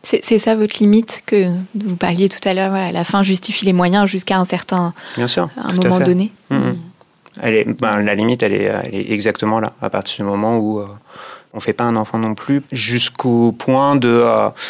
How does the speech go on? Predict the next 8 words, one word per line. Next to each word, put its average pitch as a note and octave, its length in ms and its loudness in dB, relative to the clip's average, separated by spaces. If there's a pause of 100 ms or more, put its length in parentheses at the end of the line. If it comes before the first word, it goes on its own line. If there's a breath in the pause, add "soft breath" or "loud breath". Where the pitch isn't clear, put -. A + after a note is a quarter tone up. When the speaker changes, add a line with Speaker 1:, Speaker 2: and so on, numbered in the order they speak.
(220 loud breath)
Speaker 2:
de A2 500 0
peut-être, B2 480 0
euh, G#2+ 320 4
fissurer - 360 -2
le A2+ 60 0
couple - 260 -6
aussi, B2 200 -4
quoi. A2+ 180 -10